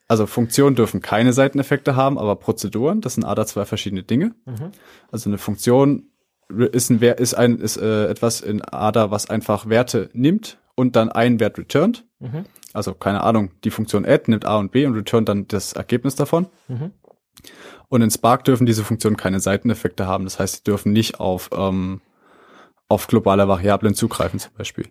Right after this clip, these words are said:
Speaker 2: Aber ist, äh, ada, es gibt ja viele Projekte, die so formale Verifikationen explizit auf, äh, funktionalen Programmiersprachen machen, auf Haskell oder auf Idris oder auf Rust,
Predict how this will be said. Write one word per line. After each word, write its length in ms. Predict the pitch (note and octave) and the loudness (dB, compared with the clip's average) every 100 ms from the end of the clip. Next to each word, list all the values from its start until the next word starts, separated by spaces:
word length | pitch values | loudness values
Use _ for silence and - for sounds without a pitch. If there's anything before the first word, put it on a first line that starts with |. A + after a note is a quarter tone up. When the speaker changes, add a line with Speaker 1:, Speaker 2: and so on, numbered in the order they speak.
| - | -8
Speaker 2:
Aber 220 | A#2 B2 | -6 -2
ist, 240 | D3 - | -2 -4
äh, 60 | B2 C#3+ C#3+ C#3 C3+ - | -2 0 0 2 0 0
ada, 640 | B2+ D#3 D#3+ D#3 D#3+ D#3 - _ _ _ C3+ C#3 | 0 2 2 2 0 -2 -10 _ _ _ -10 -4
es 140 | C3+ - | -2 -2
gibt 160 | E3+ | -4
ja 60 | - | -2
viele 160 | E3+ | -2
Projekte, 340 | - C#3 - C#3+ | 2 2 2 0
die 280 | C#3 C#3 B2 | 2 2 4
so 240 | C3 B2+ | 2 0
formale 520 | A#2+ - C3+ B2 C#3 C#3 | -2 -4 0 2 2 2
Verifikationen 840 | C#3 C3 - C3 - C3+ D3 C#3+ - - - _ _ - | 0 -2 -4 -4 0 0 0 -4 -10 -20 -20 _ _ -8
explizit 480 | C3 C#3+ B2+ C3 - | -4 -2 -2 -2 2
auf, 420 | B2 A#2+ - - | 4 2 -2 -4
äh, 260 | C3 A#2+ | -2 -2
funktionalen 520 | A2+ E3+ F#3+ E3+ D#3+ D#3+ | 0 0 2 2 2 2
Programmiersprachen 640 | D#3+ D#3+ E3 - E3 E3 | -2 -2 -2 -2 -2 -2
machen, 220 | E3 D3 | -4 -4
auf 180 | - - _ _ | -8 -8 _ _
Haskell 500 | - B2 - B2+ B2 | -8 -6 -2 0 0
oder 360 | - A#2+ G#2+ - | -4 -2 -2 -2
auf 260 | A#2+ A2+ - | -4 -6 -4
Idris 520 | C3+ B2+ C3 A#2+ - - | -6 -2 -2 0 0 -2
oder 200 | A#2 A2 | -2 -2
auf 260 | A2+ - | -2 -2
Rust, 360 | B2 E3 - | -2 0 -4